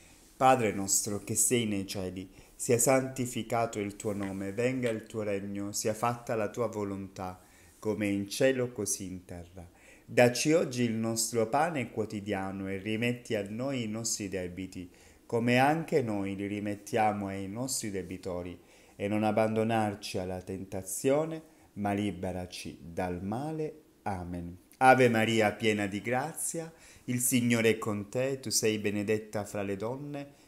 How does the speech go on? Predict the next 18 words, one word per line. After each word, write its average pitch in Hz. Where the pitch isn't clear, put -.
e 104
benedetto 113
è 113
il 107
frutto 170
del 117
tuo 107
seno, 107
Gesù. 90
Santa 127
Maria, 110
Madre 107
di 98
Dio, 127
prega 107
per 98
noi 101
peccatori, 120